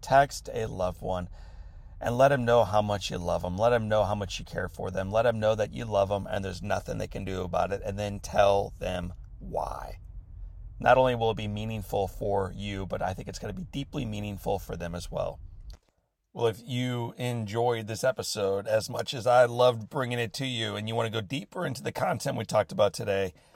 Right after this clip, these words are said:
let me encourage you to check out one of my favorite episodes with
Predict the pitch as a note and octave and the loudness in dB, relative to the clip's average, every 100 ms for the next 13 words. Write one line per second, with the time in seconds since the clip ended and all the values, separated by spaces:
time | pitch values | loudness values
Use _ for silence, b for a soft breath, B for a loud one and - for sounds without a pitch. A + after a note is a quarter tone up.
0 | b b b - B2+ G3 C#4 C4 - D3 | b b b 0 4 4 2 -4 -2 -2
1 | C#3 B2 A2 - A2+ - A2 G2+ G#2 A2+ | -2 -4 -2 2 2 4 2 4 2 2
2 | A2+ G#2+ - A2+ G#2 - A#2 A#2 A#2 A2 | 4 2 2 0 0 0 0 2 4 2
3 | - - - A2+ A2+ - - A#2 A2+ - | 2 -2 2 2 2 -4 -6 -2 -2 -2